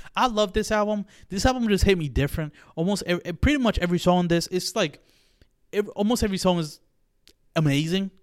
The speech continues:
right? And I just think it flows perfectly as an album too. That's another thing that all their, that's another thing they've always truly had.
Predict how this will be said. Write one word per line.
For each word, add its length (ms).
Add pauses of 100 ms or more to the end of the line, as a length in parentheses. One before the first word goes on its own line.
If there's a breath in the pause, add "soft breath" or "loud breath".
(100)
right? 260 (420 soft breath)
And 320
I 80
just 180
think 140
it 80
flows 420
perfectly 600
as 180
an 100
album 380
too. 260
That's 220
another 260
thing 200
that 140
all 200
their, 200
that's 280
another 240
thing 160
they've 180
always 240
truly 300
had. 400